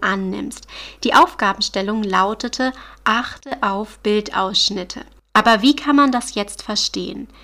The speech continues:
Bildausschnitte und darauf achten. Hm. Fangen wir erst einmal ganz am Anfang an. Wenn du dein Foto machst, kannst du theoretisch rein und rauszoomen. Du kannst damit deinen Bildausschnitt kontrollieren,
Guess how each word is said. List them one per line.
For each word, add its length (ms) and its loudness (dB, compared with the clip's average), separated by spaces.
Bildausschnitte 1000 2
und 180 -10
darauf 420 -6
achten. 760 -4
Hm. 540 2
Fangen 420 6
wir 160 0
erst 380 -6
einmal 420 -4
ganz 460 -6
am 160 -4
Anfang 580 -6
an. 240 -12
Wenn 180 6
du 120 6
dein 200 6
Foto 380 0
machst, 460 -2
kannst 320 0
du 60 0
theoretisch 1120 -4
rein 340 2
und 260 -10
rauszoomen. 840 2
Du 120 -6
kannst 720 0
damit 460 0
deinen 280 -2
Bildausschnitt 600 -4
kontrollieren, 840 -4